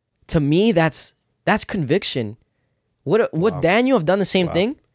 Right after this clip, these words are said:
Speaker 1: Why was Daniel so excellent in everything that he did? Probably because he was faithful in his praying. He was
Speaker 2: I like
Speaker 1: in
Speaker 2: that.
Speaker 1: his praying closet.
Speaker 2: I like that.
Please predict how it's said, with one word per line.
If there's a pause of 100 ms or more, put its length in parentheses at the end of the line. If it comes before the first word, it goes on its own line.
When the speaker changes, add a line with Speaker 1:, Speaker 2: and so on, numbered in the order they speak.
(440)
Speaker 1:
Why
was
Daniel
so
excellent
in
everything
that
he
did? (280)
Probably
because
he
was
faithful
in
his
praying. (960)
He
was
Speaker 2:
I
like
Speaker 1:
in
Speaker 2:
that.
Speaker 1:
his
praying
closet.
Speaker 2:
I
like
that.